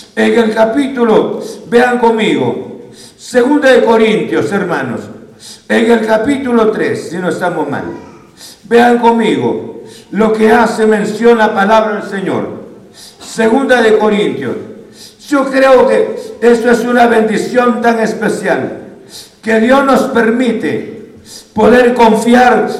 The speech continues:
en su gloriosa palabra. Amén.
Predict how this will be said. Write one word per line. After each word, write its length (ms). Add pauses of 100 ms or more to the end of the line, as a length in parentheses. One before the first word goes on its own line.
(100)
en 200
su 200
gloriosa 580
palabra. 680 (520)
Amén. 560